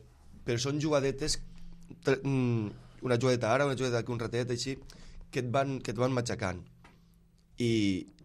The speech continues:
i, bueno, hi ha moments que, que perds una miqueta amb protestes, amb, amb coses, i mira, la primera va ser de, de Rovira,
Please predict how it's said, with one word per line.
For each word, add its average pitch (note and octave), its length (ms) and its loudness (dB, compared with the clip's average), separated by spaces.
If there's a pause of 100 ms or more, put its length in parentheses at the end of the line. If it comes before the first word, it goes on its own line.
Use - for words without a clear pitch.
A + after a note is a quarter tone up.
(380)
i, A#2 80 4
bueno, G2 240 2 (640)
hi F#2 80 -12
ha G2+ 80 -6
moments G#2 340 -6
que, G2 320 -4
que G2 140 -6
perds G#2 240 -4
una G#2 80 -2
miqueta G2+ 460 2 (1900)
amb G#2+ 200 0
protestes, C3+ 840 2
amb, G#2 560 -2 (880)
amb G#2 120 -4
coses, C3 380 0
i G#2+ 60 0
mira, F2+ 320 0
la G#2 100 2
primera A#2+ 340 6
va C3+ 100 8
ser B2+ 200 2
de, A2+ 100 8 (540)
de A2+ 220 8 (340)
Rovira, B2 460 8